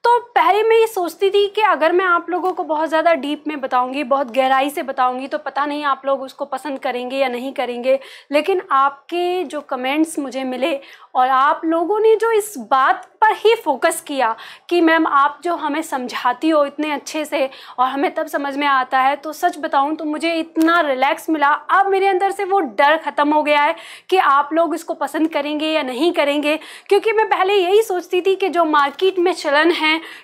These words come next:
क्या मुझे भी वैसे ही फॉलो करना पड़ेगा। तो लेकिन मैंने कोशिश करी कि आप लोगों को समझा सकूं कि पढ़ाई कभी भी हम रट कर नहीं कर सकते, क्योंकि जब हम किसी चीज़ को बहुत गहराई से समझ लेते हैं ना,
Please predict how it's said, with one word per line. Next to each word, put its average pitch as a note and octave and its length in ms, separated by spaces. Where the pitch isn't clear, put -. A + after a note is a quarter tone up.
क्या D4+ 240
मुझे D4 320
भी F4+ 140
वैसे C4 320
ही E4+ 200
फॉलो D4 340
करना D4 300
पड़ेगा। C#4+ 560
तो D#4 280
लेकिन E4 440
मैंने A4 180
कोशिश E4+ 540
करी C4 420
कि F#4+ 100
आप D4 280
लोगों F#4+ 280
को G#4 140
समझा C#4 500
सकूं B3+ 400
कि F4+ 80
पढ़ाई F#4 640
कभी D#4+ 320
भी A4+ 120
हम C#4+ 400
रट B3+ 220
कर E4 200
नहीं D4 300
कर B3 160
सकते, A#3+ 440
क्योंकि G#4+ 240
जब G4+ 200
हम A4+ 180
किसी G#4 240
चीज़ G4+ 200
को A4 80
बहुत F#4+ 160
गहराई C4 500
से G4+ 160
समझ D4 380
लेते F4+ 300
हैं B3+ 120
ना, D4+ 240